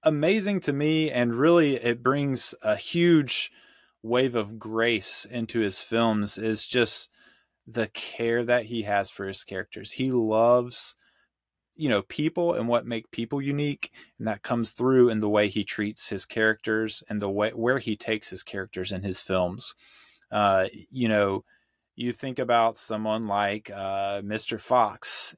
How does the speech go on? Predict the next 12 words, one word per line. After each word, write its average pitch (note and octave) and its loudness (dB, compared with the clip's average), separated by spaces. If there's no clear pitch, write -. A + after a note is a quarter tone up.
in, G#2 0
uh, G2+ 2
in G2+ -6
Fantastic G#2 0
Mister G2 -8
Fox, - 0
and, G2+ -6
you A2 0
know, G2+ 2
uh, G#2 4
Royal A#2+ 4
Tenenbaum G2 0